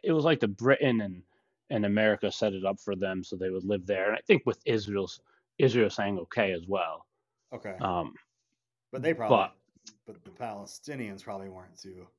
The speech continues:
Speaker 2: happy about it.
Speaker 1: I could imagine.
Speaker 2: <laughs> Okay. Okay.
Speaker 1: <laughs> Yeah.
Speaker 2: Okay.
Speaker 1: Yeah. Yeah.
Speaker 2: Got it. So,
Speaker 1: So
Speaker 2: so they're, Israel's basically trying to take little bit by bit back all that
Speaker 1: Yeah.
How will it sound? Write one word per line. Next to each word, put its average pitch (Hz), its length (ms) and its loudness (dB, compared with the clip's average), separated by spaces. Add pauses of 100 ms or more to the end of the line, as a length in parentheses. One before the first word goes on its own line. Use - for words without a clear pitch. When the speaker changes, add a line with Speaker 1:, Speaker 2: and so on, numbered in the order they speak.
(720)
Speaker 2:
happy 95 440 -12
about - 260 -18
it. - 80 -20 (480)
Speaker 1:
I 208 60 2
could 131 160 4
imagine. 104 400 2 (140)
Speaker 2:
<laughs> 605 60 -8
Okay. - 380 6
Okay. - 180 2 (140)
Speaker 1:
<laughs> - 140 0
Yeah. - 500 0 (160)
Speaker 2:
Okay. 104 240 -4
Speaker 1:
Yeah. 127 580 -8 (1120)
Yeah. - 60 -18 (840)
Speaker 2:
Got 107 200 -12
it. - 80 -18
So, 127 420 -2 (160)
Speaker 1:
So 156 200 -6
Speaker 2:
so 143 40 -4
they're, 143 300 -6 (280)
Israel's 147 380 -2
basically 117 380 -8
trying 110 220 -10
to 104 60 -14
take 101 320 -10
little 110 280 -10
bit 104 260 -14
by 98 120 -14
bit 98 280 -12 (400)
back 101 300 -8
all 98 240 -8
that 90 200 -16
Speaker 1:
Yeah. 110 180 -12